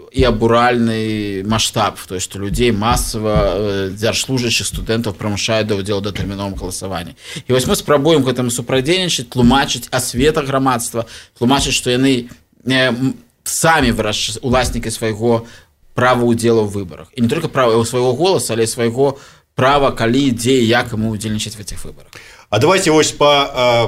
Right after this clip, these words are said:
Speaker 2: па, па чарзе, па пунктах усіх, якія пералічыў Уладзін. Ну, можа, не па ўсіх, але па асноўных. А, вот глядзіце, а, першае, на што звяртаецца ўвага, гэта фармаванне выбарчых камісій. А, сказаў пра гэта і спадар Алег, і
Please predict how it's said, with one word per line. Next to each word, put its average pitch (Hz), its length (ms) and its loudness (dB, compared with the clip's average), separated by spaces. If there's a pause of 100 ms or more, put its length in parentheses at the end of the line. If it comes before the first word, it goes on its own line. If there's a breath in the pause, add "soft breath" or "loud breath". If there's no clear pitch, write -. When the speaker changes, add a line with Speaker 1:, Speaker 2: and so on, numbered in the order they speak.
(120)
Speaker 2:
па, 120 140 0
па 120 160 -2
чарзе, 139 340 0
па 139 160 2
пунктах 156 480 -4
усіх, - 340 -2
якія 123 380 0
пералічыў 120 640 0
Уладзін. 120 460 2
Ну, 180 100 0
можа, 127 240 2
не 135 60 2
па 139 100 0
ўсіх, 143 400 -2
але 123 120 4
па 127 200 2
асноўных. 104 520 -2 (360 loud breath)
А, 113 80 4
вот 147 160 4
глядзіце, 123 400 0
а, 107 400 2 (220)
першае, 170 340 2
на 135 100 0
што 139 220 -2
звяртаецца 120 640 0
ўвага, 165 400 2
гэта 143 240 2
фармаванне 127 640 0
выбарчых 113 480 -2
камісій. 98 460 -4 (380 loud breath)
А, 92 340 0 (100)
сказаў 110 400 0
пра 101 240 2
гэта 98 80 -4
і 101 80 -4
спадар 110 320 0
Алег, 165 320 2
і 139 160 -2